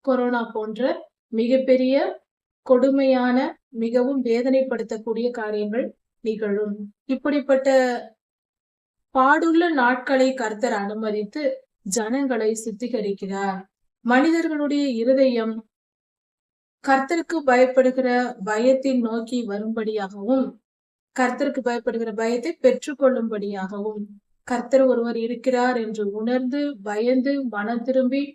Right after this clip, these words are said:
பாவம் செய்யாமல் ஒரு கூட்ட ஜனங்கள் மனம் திரும்புவதற்கு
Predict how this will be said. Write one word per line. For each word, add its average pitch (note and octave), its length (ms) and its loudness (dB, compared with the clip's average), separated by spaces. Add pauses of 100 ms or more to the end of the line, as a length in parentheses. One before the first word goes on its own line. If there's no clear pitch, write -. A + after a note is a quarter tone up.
(540)
பாவம் D#4+ 520 4
செய்யாமல் G#3+ 600 -4 (540)
ஒரு D4 240 2
கூட்ட F4+ 400 -2
ஜனங்கள் C4 520 4
மனம் A#3 320 0
திரும்புவதற்கு A3 720 -4